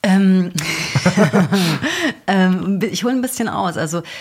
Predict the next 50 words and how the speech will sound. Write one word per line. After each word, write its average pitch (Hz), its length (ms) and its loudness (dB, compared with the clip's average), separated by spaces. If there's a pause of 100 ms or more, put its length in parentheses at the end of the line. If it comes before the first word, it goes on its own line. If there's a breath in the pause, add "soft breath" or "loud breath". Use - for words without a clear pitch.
(400 loud breath)
wir 165 720 -12
haben 196 100 0
ja 202 60 0
schon 196 160 -2
gesagt, 180 320 -2
ich - 40 -16
bin 175 120 -4
auch 143 200 -2
Hypnosetherapeutin 185 1300 -4
und 139 180 -6
Coach 208 420 -4
und 160 120 -2
es 147 120 -8
hat 160 140 -6
einen 151 80 -8
ganz 147 240 -6
klar 156 340 -4
auch - 120 -8
einen 147 140 -4
spirituellen 196 760 -4
Ansatz, 170 500 -4
meine 156 260 -2
Arbeit, 156 400 -4
die 160 40 -6
ich 151 100 -10
da 156 120 -4
mache 151 280 -4
und 147 180 -4
auch - 140 -6
mein 147 160 -2
ganzer 147 400 -4
Weg. 190 340 -2 (560 loud breath)
Und 180 220 0
mir 247 240 2
ist 233 140 -4
einfach 160 480 -4
aufgefallen, 127 1400 -4
und 160 200 -4
wir 147 80 -8
kommen 160 200 -4
ja 170 120 -4
auch 151 60 -4
in 151 60 -4
einem 147 100 -4
anderen 160 220 -4
Kontext 156 500 -8
vielleicht 147 220 -8
später 165 280 -8
nochmal 160 240 -6
dazu, 156 360 -6